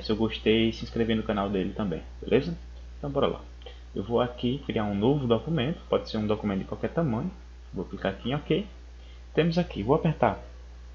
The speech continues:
é, Shift F quatro, caso o seu abra dessa forma, tá? Pra centralizar o documento. Temos o documento aqui. Agora você vai pegar aqui a ferramenta mão livre, vou clicar com o botão esquerdo do mouse durante alguns segundos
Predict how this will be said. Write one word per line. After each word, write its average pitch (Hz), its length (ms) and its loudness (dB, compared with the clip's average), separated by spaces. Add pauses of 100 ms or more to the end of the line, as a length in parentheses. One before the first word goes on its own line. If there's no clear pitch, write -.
(280)
é, 95 560 4
Shift - 560 0
F - 240 -2
quatro, 117 400 4 (240)
caso 98 420 2 (180)
o - 60 -8
seu 98 260 0
abra 95 200 6
dessa 95 240 0
forma, 123 440 0
tá? 107 140 2
Pra 95 160 2
centralizar 98 460 -2
o 90 40 0
documento. 165 440 0 (720)
Temos 170 200 4
o 180 40 0
documento 170 420 4
aqui. - 220 0 (580)
Agora 175 320 8
você 160 240 4
vai 175 100 4
pegar 156 340 6
aqui 170 200 2
a 160 60 4
ferramenta 135 680 2 (1000)
mão 117 240 6
livre, 127 320 6
vou 131 160 2
clicar 135 260 2
com 135 80 -2
o 131 40 0
botão 127 260 0
esquerdo 147 340 2
do 147 80 0
mouse 123 220 2
durante 120 240 2
alguns 135 240 2
segundos 180 500 0